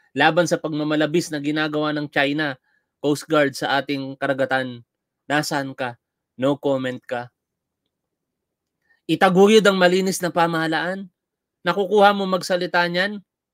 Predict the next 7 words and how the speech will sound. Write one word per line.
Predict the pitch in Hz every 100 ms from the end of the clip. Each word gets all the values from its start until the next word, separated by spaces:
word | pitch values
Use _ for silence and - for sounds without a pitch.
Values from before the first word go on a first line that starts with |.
| _ _ _ _
One | 190 214
hundred | 214 233 240 190
twenty-five | 214 214 214 226 220
million | 202 208 208 202
pesos. | 214 208 233 247 - - _ _ _ _ _ _ _
Ginasta | - 190 202 - -
ninyo | 214 214 214 240 254